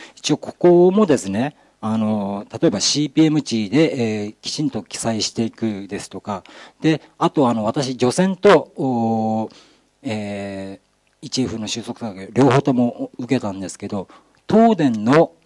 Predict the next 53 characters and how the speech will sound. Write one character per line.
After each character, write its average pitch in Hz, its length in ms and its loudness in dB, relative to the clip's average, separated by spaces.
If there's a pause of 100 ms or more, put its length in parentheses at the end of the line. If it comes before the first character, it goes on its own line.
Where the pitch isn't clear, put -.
(340)
お 123 80 -8
ー、 87 1120 -8
ホ 113 180 -4
ー - 40 2
ル 117 60 -4
ボ 113 120 -2
デ 117 80 -2
ィ - 20 0
カ 117 140 0
ウ 110 60 -2
ン 101 60 -12
タ 117 100 -8
ー、 90 280 -8
え 92 200 -14
ー、 92 40 -8
信 131 180 -4
頼 127 120 2
性 110 260 -4
全 107 100 -8
く 110 220 -8
な 98 100 -4
い 92 40 -8
で 90 100 -16
す。 - 180 -20 (1500)
え 104 320 -6
ー、 98 60 -10
こ 151 100 0
れ、 156 80 2
あ 139 100 4
の、 123 400 2
東 139 220 4
北 151 80 0
大 143 160 4
学 117 200 0 (340)
の、 90 260 -8 (320)
あ 95 40 -12
の、 92 40 -10
早 113 240 -4
坂 117 220 -4
先 113 200 -6
生 117 200 -2
も 98 120 -4
お 95 40 -8
っ - 20 -10
し - 140 -8
ゃ - 20 0
っ 107 60 -6
て - 100 -14
ま 98 140 -8
す 98 100 -14
が、 95 260 -6 (120)
あ 98 1000 -6
ー、 - 60 -20